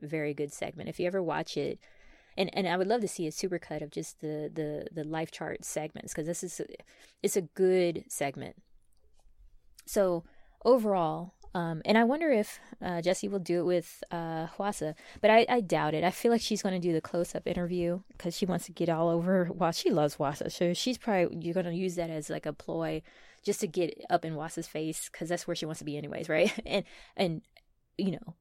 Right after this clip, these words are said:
don't we all want to be in that position? <laughs> So I think she's gonna do a close-up interview, um, and then I saw the, in the promo, she's gonna do the lie detector test. Uh, but I would love t-, for her to, to do the life chart, but, you know,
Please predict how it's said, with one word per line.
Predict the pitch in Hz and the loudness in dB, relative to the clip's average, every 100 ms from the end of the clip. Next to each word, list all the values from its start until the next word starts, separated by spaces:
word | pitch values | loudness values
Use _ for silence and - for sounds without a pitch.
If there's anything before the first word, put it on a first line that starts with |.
| - 165 | -10 2
don't | 208 185 | 4 4
we | 175 | 2
all | 165 156 - - _ | 2 2 -2 -8 _
want | 190 170 | 0 0
to | - | 0
be | 165 165 151 | -2 -2 -2
in | 170 170 | -2 -2
that | 156 | -2
position? | 190 151 - 175 202 | -4 -4 -2 0 0
<laughs> | - - 659 294 - 311 - - - - - | -2 -4 2 2 4 2 2 -6 -12 -14 -10
So | - | -4
I | 190 | -2
think | 262 | 0
she's | - | -2
gonna | 226 196 | -4 -2
do | 165 | 0
a | 160 | -2
close-up | - 175 - 170 | 0 -2 0 -2
interview, | 170 170 165 165 160 160 165 - - - | -2 -4 -2 -2 -2 -2 -6 -16 -20 -16
um, | - 160 156 - | -6 -4 -2 -2
and | 170 | 0
then | 170 | 0
I | 170 | -2
saw | - 180 170 | -2 2 2
the, | 160 - 185 | 2 -2 -2
in | 170 | -4
the | 156 | -6
promo, | - 175 165 156 | -4 -4 -4 -6
she's | 156 - | -10 -6
gonna | 170 165 | -6 -2
do | 160 | -2
the | 151 | -2
lie | 151 151 | -4 -6
detector | 156 170 - 156 | -6 -8 -6 -10
test. | - 156 151 - _ _ _ _ - | -6 -6 -8 -14 _ _ _ _ -10
Uh, | |
but | 170 | -6
I | 160 | -2
would | 175 | -2
love | 180 202 214 202 | 2 4 4 2
t-, | - - | -6 -14
for | - 156 | -4 -4
her | 160 165 165 160 | -2 -2 -2 -4
to, | - - 160 151 156 156 - _ _ | -8 -8 -4 -2 -4 -8 -12 _ _
to | - | -12
do | 147 156 | -4 -4
the | 147 | -2
life | 147 151 160 - | -2 -2 -2 -4
chart, | - - - - | -8 -6 -6 -10
but, | 160 165 156 - - | -4 -2 -2 -4 0
you | 233 | 2
know, | 180 151 | 2 0